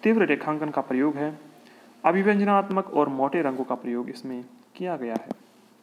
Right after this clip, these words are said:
इस प्रकार से मदर टेरेसा चित्रों की श्रृंखला भी इन्होंने बनाई थी। और जैसा कि मैंने बताया था कि ये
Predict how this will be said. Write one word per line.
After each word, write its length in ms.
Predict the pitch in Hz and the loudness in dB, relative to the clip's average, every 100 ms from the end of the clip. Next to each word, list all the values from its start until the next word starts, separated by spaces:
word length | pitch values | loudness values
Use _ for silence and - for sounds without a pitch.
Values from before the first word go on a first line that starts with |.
| _ - _ - - - - - - - _ - - - - - - - - | _ -12 _ -20 -20 -20 -20 -20 -20 -20 _ -20 -20 -20 -20 -20 -20 -12 0
इस 180 | 247 269 | 2 4
प्रकार 380 | 240 214 208 | 2 6 6
से 300 | 208 190 180 - | 6 4 2 2
मदर 380 | 143 139 175 196 | 2 4 4 2
टेरेसा 640 | 143 139 139 143 143 214 | 2 0 0 -2 -2 -8
चित्रों 260 | 147 - 139 | -12 -6 -4
की 120 | 135 | -4
श्रृंखला 380 | 127 131 127 139 | -6 -8 -4 -4
भी 100 | 135 | -4
इन्होंने 240 | 127 131 | -4 -6
बनाई 260 | 123 120 127 | -6 -4 -6
थी। 240 | 123 131 135 - - - _ _ - _ - - - - - | -8 -12 -14 -20 -20 -20 _ _ -20 _ -20 -20 -20 -16 -4
और 460 | 123 120 120 120 - - - | -2 0 -2 -4 -12 -20 -8
जैसा 220 | 127 135 | -6 -4
कि 80 | 131 | -6
मैंने 180 | 131 123 | -4 -4
बताया 340 | 120 143 147 | -4 0 0
था 420 | 143 139 139 - - - - - | -2 -6 -6 -12 -20 -20 -20 -12
कि 320 | 117 110 113 - - _ _ - - - _ 120 | -6 -6 -8 -14 -20 _ _ -20 -20 -20 _ -12
ये 540 | 123 131 135 135 | -6 -2 -2 -4